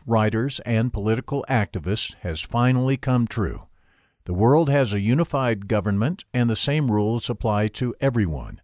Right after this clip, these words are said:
Of course, this is a democratic and fair world. Their motto is, "Everything for democracy, everything through democracy, nothing against democracy." Riding on the promise of a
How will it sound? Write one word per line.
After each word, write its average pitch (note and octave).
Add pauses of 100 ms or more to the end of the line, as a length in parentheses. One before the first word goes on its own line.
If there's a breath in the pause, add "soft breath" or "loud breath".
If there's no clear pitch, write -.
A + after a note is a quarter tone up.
(560)
Of E3
course, D3+
this C#3
is A#2
a G#2+
democratic A#2
and A#2
fair B2
world. B2 (280)
Their B2+
motto B2
is, A#2+ (440)
"Everything F3
for D#3+
democracy, A#2 (240)
everything B2+
through F3
democracy, A2 (380 soft breath)
nothing B2+ (100)
against C#3 (160)
democracy." E2+ (880)
Riding C3
on A#2
the G#2
promise B2
of G2+
a F2